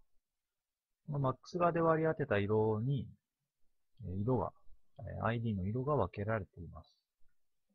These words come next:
ここで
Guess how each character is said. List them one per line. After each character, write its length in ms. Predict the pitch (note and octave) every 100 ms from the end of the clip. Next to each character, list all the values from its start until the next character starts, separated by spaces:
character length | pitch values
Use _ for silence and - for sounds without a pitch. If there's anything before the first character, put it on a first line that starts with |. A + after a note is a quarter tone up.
| _ _ _ _ _ _ _ _ _ _ _ _ _ _ _ - _ _ _ - - _
こ 60 | -
こ 140 | F#3
で 220 | F#3 F3